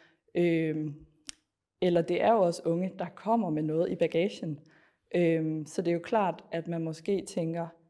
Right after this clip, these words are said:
vi skal passe på de unge, eller det er nogle unge, som allerede har haft nederlag nok. Øhm, men det, der ligesom blev skabt rum for i det her projekt, var at finde ud af, om de sidder faktisk selv med svarene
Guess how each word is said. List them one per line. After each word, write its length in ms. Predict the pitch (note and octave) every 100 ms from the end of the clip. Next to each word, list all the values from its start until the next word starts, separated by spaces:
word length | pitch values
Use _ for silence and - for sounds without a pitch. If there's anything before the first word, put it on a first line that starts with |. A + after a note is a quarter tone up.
| _
vi 120 | F3
skal 180 | D#3+ -
passe 220 | E3 D3+
på 140 | - G3+
de 220 | G#3+ G#3
unge, 360 | G3+ G3 G#3 G#3 - _ _
eller 160 | F3+ E3
det 120 | D#3+
er 40 | E3
nogle 180 | D#3+
unge, 300 | D#3 E3 F#3+
som 360 | F#3+ F3+ D#3 D3 - - -
allerede 280 | F#3 F3
har 200 | E3+ G3+
haft 240 | E3 D#3+ -
nederlag 440 | E3+ F#3+ F3+ D#3+
nok. 300 | D#3 F#3 - - _ _ _ _ -
Øhm, 480 | E3+ E3 E3 D#3+ D#3 -
men 180 | E3+ E3+
det, 340 | F#3+ F3 -
der 140 | F3
ligesom 380 | E3 E3+ F#3+ D#3 - - _ _
blev 160 | - E3+
skabt 340 | - D3+ -
rum 200 | A3 G#3 -
for 100 | F3+
i 80 | D#3
det 120 | F#3+
her 80 | F#3+
projekt, 440 | - - F3 -
var 120 | E3
at 80 | E3 E3
finde 180 | E3+
ud 40 | F3+
af, 80 | E3
om 120 | D#3
de 100 | D#3
sidder 300 | - F#3+ D3+
faktisk 280 | D#3+ D3+ D3+
selv 200 | G3+ F#3 -
med 120 | D#3+
svarene 400 | D#3 F3+ D#3+ D3